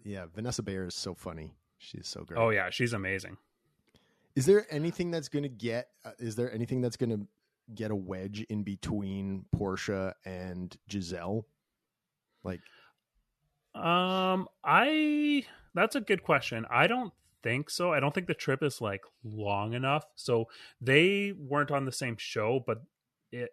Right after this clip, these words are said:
Speaker 2: like, they weren't on the same Real Housewives show, but they
Speaker 1: Yeah.
Speaker 2: were on a show together. They, there was another talk show that was on Bravo, uh, called The Chat Room during covid, where it was, uh, Giselle, Portia, and then Kate Chastain, who was on Below Deck,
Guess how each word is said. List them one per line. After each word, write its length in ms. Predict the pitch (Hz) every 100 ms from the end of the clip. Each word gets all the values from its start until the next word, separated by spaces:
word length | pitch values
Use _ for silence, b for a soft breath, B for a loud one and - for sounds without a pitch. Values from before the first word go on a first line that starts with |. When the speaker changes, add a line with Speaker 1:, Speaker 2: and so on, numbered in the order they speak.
| -
Speaker 2:
like, 260 | 110 110
they 100 | - 123
weren't 200 | 131 131
on 100 | 120
the 60 |
same 260 | - 117 98
Real 140 | 98
Housewives 480 | 95 101 101 151 151
show, 180 | 185 185
but 260 | 156 123
they 80 | -
Speaker 1:
Yeah. 60 | 107
Speaker 2:
were 280 | 104 110 120
on 160 | 101 104
a 60 |
show 340 | 101 - 101 117
together. 600 | - 139 131 139 156 156 -
They, 240 | 113 120
there 200 | 113 113
was 180 | 110 104
another 340 | 107 104 127
talk 300 | 131 113 98
show 220 | - 104 98
that 160 | 95
was 100 | 95
on 140 | 92 92
Bravo, 480 | 92 92 92 95 - _ -
uh, 360 | 98 92 92 90 b b -
called 220 | 120 101
The 60 |
Chat 300 | 92 - 104 -
Room 260 | 127 147 -
during 220 | 117 98
covid, 400 | - 107 120 151 - b b b
where 440 | - 107 101 98 95
it 60 | 95
was, 420 | 98 95 - - _ _
uh, 240 | 98 95 90
Giselle, 580 | 107 98 98 98 101 101 b b _
Portia, 540 | - 104 101 101 98 101
and 140 | 104 101
then 200 | 95 95 -
Kate 180 | 135 123
Chastain, 540 | 120 104 - 104 107
who 400 | 104 101 98 95
was 240 | 104 98
on 220 | 95 95 90
Below 240 | 95 92
Deck, 260 | 92 110